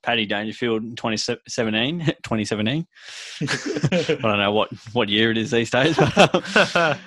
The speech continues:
<laughs> he, so his tackle on Cruiser, I look back at the vision and I keep just wondering how, but obviously it's because of the outcome he got.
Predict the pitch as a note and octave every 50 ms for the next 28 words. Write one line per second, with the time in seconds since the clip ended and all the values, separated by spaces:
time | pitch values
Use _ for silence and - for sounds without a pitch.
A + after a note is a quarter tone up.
0 | E3+ F3+ F3 D#3+ D#3+ E3 F3+ - - - - - D3+ - - C3+ C3 C3 C3 C3
1 | - - C#3 C#3+ C3+ - - D3+ C#3+ - C#3+ B2+ A#2+ A2 - C#3 B2 A#2 A2+ A#2+
2 | E2 B2 C3 B2 C3 D#3+ E3+ _ - C3 A#2+ A2 - A#2 A2+ G#2 G#2 A2 A2 G#2+
3 | A2 A2 G#2+ G#2+ G#2+ - - C3+ C3+ - - - - A2 - - - A#2 A2+ A2
4 | A2 A2+ A2+ A2 G#2+ G#2 G2+ - - A#2 A2+ A2 G#2 G2 G2 A2 C3 C#3 - _
5 | - A#2 - - - A2+ A#2+ A#2+ A2+ - - A#2 A2+ G#2+ G#2 G#2 - - A#2 A2
6 | A2 - G2+ - B2+ A#2 A2 G#2+ G2+ G#2 G2+ G2+ G2+ F#2+ - - G#2+ G2+ G#2 G#2
7 | G2+ G2+ G2+ F#2+